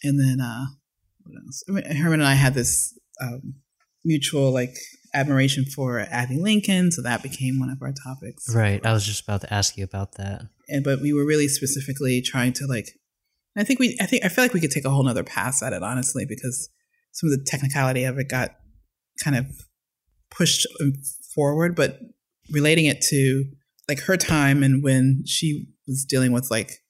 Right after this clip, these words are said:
Speaker 1: the activism of, of the sixties, fifties, late
Speaker 2: Right.
Speaker 1: fifties, sixties and seventies, and what was going on in the world then versus what was going, what's going on now.
Speaker 2: Yeah.
Speaker 1: And how some of the same struggles are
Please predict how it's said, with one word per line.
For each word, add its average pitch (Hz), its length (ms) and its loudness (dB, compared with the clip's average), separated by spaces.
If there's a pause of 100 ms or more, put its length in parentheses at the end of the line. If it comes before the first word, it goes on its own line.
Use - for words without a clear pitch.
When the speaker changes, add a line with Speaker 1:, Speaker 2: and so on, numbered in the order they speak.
(140)
Speaker 1:
the - 140 -10
activism 131 500 0
of, 113 340 -2 (1000)
of 123 140 0 (260)
the 131 100 -2
sixties, 127 760 -2
fifties, 131 340 -4
late 127 140 2
Speaker 2:
Right. 104 100 2
Speaker 1:
fifties, 123 460 -4
sixties 120 340 -6
and 123 120 -4
seventies, 127 480 -6 (760)
and 135 360 4
what 131 280 0
was 139 140 0
going 139 160 2
on 127 120 2
in 127 60 4
the 120 60 2
world 123 260 0
then 143 380 4
versus 135 320 0
what 123 120 -6
was 131 140 -6
going, 120 400 -6
what's 135 180 0
going 117 200 0
on 120 200 0
now. 135 460 4
Speaker 2:
Yeah. 101 280 0 (360)
Speaker 1:
And 143 180 -2
how 123 440 0 (720)
some - 200 -2
of 135 60 2
the 135 60 0
same 131 260 2
struggles 123 520 -2
are 120 340 -6